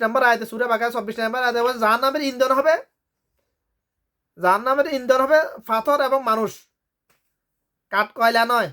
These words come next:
লাকড়ি নয়, খড়কুটা নয়। জাহান্নামের ইন্ধন হবে কাফের, কাফেররা,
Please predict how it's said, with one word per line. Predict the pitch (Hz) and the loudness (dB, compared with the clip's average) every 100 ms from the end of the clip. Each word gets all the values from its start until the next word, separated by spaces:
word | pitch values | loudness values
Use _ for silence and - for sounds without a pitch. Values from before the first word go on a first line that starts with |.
| _ _ _ _ - | _ _ _ _ -6
লাকড়ি | 185 202 233 233 247 | -4 -4 -10 -4 0
নয়, | 220 139 _ _ _ | 0 -4 _ _ _
খড়কুটা | 202 202 233 220 220 | -6 -4 -2 0 4
নয়। | 240 220 151 | 4 2 -2
জাহান্নামের | 175 202 226 254 277 | -4 -4 -4 -4 -4
ইন্ধন | 240 240 240 | -4 -4 -2
হবে | 285 359 427 _ _ _ _ _ _ 196 | -2 -2 -4 _ _ _ _ _ _ -6
কাফের, | 202 269 269 156 _ _ _ _ _ _ _ _ _ _ _ _ _ _ 165 175 180 | 2 4 2 -2 _ _ _ _ _ _ _ _ _ _ _ _ _ _ -8 -6 -4
কাফেররা, | 185 240 220 | 0 0 2